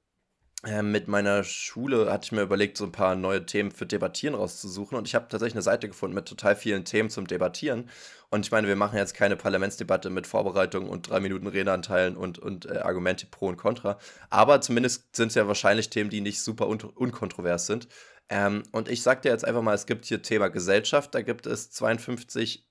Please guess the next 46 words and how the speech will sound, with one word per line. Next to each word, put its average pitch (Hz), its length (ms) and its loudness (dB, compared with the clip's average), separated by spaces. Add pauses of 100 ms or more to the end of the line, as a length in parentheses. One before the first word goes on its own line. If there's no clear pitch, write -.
Dinger 107 240 2
und 101 160 -4
Politik 101 560 -2
gibt 95 240 -4
es, 92 320 -4 (460)
äh, 87 340 2
sechsundsiebzig. 95 960 -6 (380)
Also 90 140 -8
es - 40 -14
gibt 110 140 2
auch 98 120 4
Recht, 101 220 2
Sport 98 260 2
und 92 140 -6
Bildung, 98 320 2
aber 90 140 0
die 85 100 -4
haben 87 100 -4
alle 85 160 -2
nicht 82 140 -8
so 98 80 -12
viel. 95 260 -16 (360)
Also 107 240 6
einfach 104 260 6
sechsundsiebzig 113 840 -2
Politik 120 480 -4
oder 110 280 2
zweiundfünfzig 104 1080 0
bei, 90 560 2
ähm, 87 380 0
Gesellschaft. 90 640 -4 (140)
Sag 123 180 6
mir 160 80 2
mal 120 140 6
irgendeine 104 220 -2
Zahl 104 260 2
und 95 80 -6
ich 95 160 -8
lese 101 160 -2
dir 101 60 -6
mal 92 100 -2
vor, 90 180 -4
was 87 140 -6
die - 100 -12
hier 82 160 -6
hätten. - 320 -14